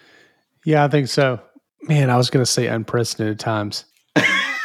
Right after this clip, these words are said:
I did just say unprecedented times, but yes, it, it is. It's a, uh, a shocked system, to say the least. Um, they talk about that healthcare organizations,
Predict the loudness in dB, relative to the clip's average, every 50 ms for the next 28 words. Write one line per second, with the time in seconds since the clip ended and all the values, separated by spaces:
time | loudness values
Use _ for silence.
0 | -4 -4 -4 -4 -4 0 0 0 0 0 -10 -12 -18 _ -4 -4 -4 -4 -4 -4
1 | -4 -4 0 0 0 0 0 0 -2 -2 -2 -2 -4 -2 -2 -4 -4 -4 -4 -4
2 | -4 -4 -4 -6 -6 -2 0 0 0 0 -4 -8 -2 -2 -2 0 2 2 2 2
3 | 2 0 0 -2 -2 0 2 2 2 2 4 4 4 6 4 4 4 4 2 2
4 | 0 -2 -2 -2 0 -2 -2 0 0 0 2 2 4 4 4 4 4 2 2 2
5 | 0 0 0 0 -2 -4 -4 -4 -4 -2 0 2 2 2 2 2 0 -6 -4 -2
6 | -2 -2 -2 -4 -4 -4 -2 -2 -2 0 2 2 2 2 2 2 2 2 2 4
7 | 2 2 2 0 -2 -2 -2 -4 -2 0 0 2 2 0 2 2 2 2 4 4
8 | 4 4 2 2 2 0 -2 2 0 0 0 2 0 0 0 0 0 0 0 0
9 | 2 4 2 2 2 2 0 0 0 0 -4 -6